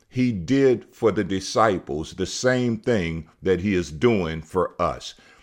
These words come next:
He is allowing us by observing him. He is allowing us by keeping our eyes and focus upon him to get full revelation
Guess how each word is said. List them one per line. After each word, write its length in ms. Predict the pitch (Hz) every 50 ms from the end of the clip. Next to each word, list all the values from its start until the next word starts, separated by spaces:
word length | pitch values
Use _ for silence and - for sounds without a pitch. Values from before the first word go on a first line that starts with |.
| _ _ _
He 160 | - 127 120
is 200 | 110 107 87 82
allowing 720 | 107 98 98 98 104 117 127 135 135 135 135 123 117 123
us 420 | 117 95 67 58 - - - - _ _ _ _ _ _
by 220 | 69 104 95 90
observing 880 | 87 82 82 80 80 78 73 90 113 110 107 101 98 87 95 90 90 90
him. 440 | 107 107 95 73 58 50 50 - _ _ _ _ _ _ _
He 160 | _ 113 113
is 180 | 107 101 87 85
allowing 640 | 101 90 95 98 110 117 123 123 120 117 113 113 120
us 240 | 113 92 73 71 -
by 220 | - - 85 78
keeping 500 | 76 - - - - 120 113 - 110 101
our 360 | 98 87 82 80 78 78 - - -
eyes 500 | 95 104 104 95 90 80 73 76 71 -
and 120 | 80 78 78
focus 520 | - _ - 113 113 101 - 92 87 -
upon 540 | 87 78 - - - 117 113 107 98 80 78
him 420 | 78 87 78 71 71 76 78 78 - - - - - _ _ _
to 120 | - 107
get 380 | 92 80 104 104 92 - - _ _ _ _ _ _
full 800 | _ - 165 160 156 156 156 151 151 151 143 143 147 139 - _
revelation 1200 | - 85 90 92 110 127 131 113 123 117 117 120 113 101 90 85 - - - 78 76 76 80 80 -